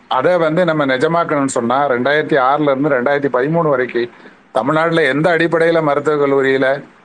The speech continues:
இடங்கள் கிடைத்ததோ அதை நம்ம திரும்ப கொண்டு வரணும்னு நம்ம போராடுறோம். இது முடியுமான்னு கேக்குறாங்க. முடியும், நிச்சயமா முடியாததுங்கிறது எதுவுமே இல்லை.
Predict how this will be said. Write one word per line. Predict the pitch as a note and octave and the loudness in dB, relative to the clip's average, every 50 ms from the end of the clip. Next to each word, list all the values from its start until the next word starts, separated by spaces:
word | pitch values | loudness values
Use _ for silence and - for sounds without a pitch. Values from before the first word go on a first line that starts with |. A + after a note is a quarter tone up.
| _ - | _ -6
இடங்கள் | B2 A#2 B2 C#3+ D3 D3 D3 D3 C#3+ | -4 -2 0 0 0 0 0 0 0
கிடைத்ததோ | C#3 C3 B2 B2+ A#2+ A#2+ A#2 A2+ A2+ B2 D3+ E3+ | 0 0 -2 -2 0 0 0 0 2 2 2 2
அதை | D#3 C3 B2+ C#3 E3 F#3+ F#3 | 2 2 2 2 2 2 2
நம்ம | E3+ D3 D3+ D#3 D3+ D3 C#3 B2 B2 | 0 0 0 0 0 0 0 0 0
திரும்ப | - C3+ C3+ C3+ C#3+ - | 0 -2 -2 0 -2 0
கொண்டு | C#3+ C3 B2+ B2+ D3 C#3+ | 0 -2 0 0 0 0
வரணும்னு | C3+ C3+ C#3 | 0 0 -2
நம்ம | D3 C#3+ C3+ B2 A#2 - | -2 -2 -2 -2 -2 0
போராடுறோம். | A#2+ A#2+ A#2 A#2+ A#2 A2 A2+ A#2+ A#2+ - - - - - _ _ _ - | 0 0 0 0 0 0 -2 -4 -4 -6 -12 -20 -20 -20 _ _ _ -4
இது | D3+ D3+ D3 D#3 D3+ D#3+ F3 | -2 -2 0 0 0 2 2
முடியுமான்னு | G3 G#3+ G#3+ G#3 G3+ G3+ G3+ G3+ G3+ E3 F3+ | 2 2 2 2 2 2 2 0 0 0 0
கேக்குறாங்க. | E3+ E3 D#3 D#3 C#3+ C#3 C3 B2 A2+ | 0 0 0 0 0 0 0 0 -2
முடியும், | A#2 C#3 E3 G3 G#3+ G#3 D#3+ B2+ | 0 -2 0 0 0 0 0 -2
நிச்சயமா | B2 B2+ - D3 D3 C#3+ D3 D3+ D3 B2+ C#3+ | -2 -2 -2 0 0 0 0 0 0 0 -2
முடியாததுங்கிறது | C#3+ C#3+ D3 D3+ D3 D3 D3 C#3+ C3 C#3 C3 C3 A#2+ B2 A#2+ A#2 C3+ C3+ | 0 0 2 2 2 2 2 0 0 0 0 0 0 0 0 2 2 0
எதுவுமே | A#2 A2 A#2+ B2 A#2+ B2 A#2+ A#2 | 2 0 0 0 0 0 0 0
இல்லை. | G#2 G#2+ G#2 F#2 | 0 0 -2 -2